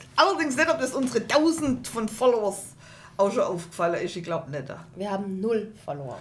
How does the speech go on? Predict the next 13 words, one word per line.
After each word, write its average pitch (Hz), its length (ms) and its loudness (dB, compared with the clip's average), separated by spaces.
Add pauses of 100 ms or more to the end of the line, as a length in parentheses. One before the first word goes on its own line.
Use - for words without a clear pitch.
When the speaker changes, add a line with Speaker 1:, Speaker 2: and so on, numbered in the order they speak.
(140)
Speaker 1:
Oh, 202 880 4
was 247 120 -8
können 254 160 0
wir 233 80 0
denn 226 180 0
da 208 120 -2
machen, 220 260 -4
dass 226 240 0
uns 202 280 -6
ein 208 60 -10
paar 196 240 0
mehr 190 300 -4
Speaker 2:
Also, 185 180 0